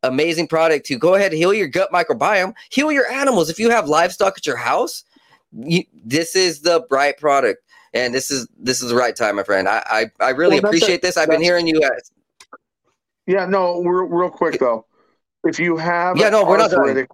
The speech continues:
Speaker 2: do-, if, if you have an arthritic dog, so here in the placebo effect, right? So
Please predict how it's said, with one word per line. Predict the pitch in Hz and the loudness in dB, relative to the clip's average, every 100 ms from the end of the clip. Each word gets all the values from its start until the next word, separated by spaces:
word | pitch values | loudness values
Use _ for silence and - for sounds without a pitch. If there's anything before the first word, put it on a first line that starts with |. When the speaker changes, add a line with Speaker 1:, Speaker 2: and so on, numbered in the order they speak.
| 107 - | -10 -4
Speaker 2:
do-, | 135 - _ _ _ _ | -4 -4 _ _ _ _
if, | 151 139 - | -4 -4 -4
if | 160 143 | -6 -2
you | 147 143 | -2 -2
have | 160 156 | -2 -2
an | 147 | -2
arthritic | 131 143 139 143 131 120 - | -2 -2 -2 -2 -2 -4 -4
dog, | 107 101 82 73 69 - _ _ _ _ _ _ _ _ | -2 0 0 -2 -6 -12 _ _ _ _ _ _ _ _
so | - 151 127 113 107 _ _ _ _ _ _ _ _ _ _ _ _ | -2 0 0 -2 -10 _ _ _ _ _ _ _ _ _ _ _ _
here | - 180 208 | -4 -2 0
in | 131 | -2
the | 120 | -4
placebo | - 113 - 135 104 92 | -4 -4 -4 -4 -2 -2
effect, | 80 87 78 - | -4 -6 -6 -6
right? | 95 104 113 | -4 -4 -4
So | - 110 98 | -2 -2 -2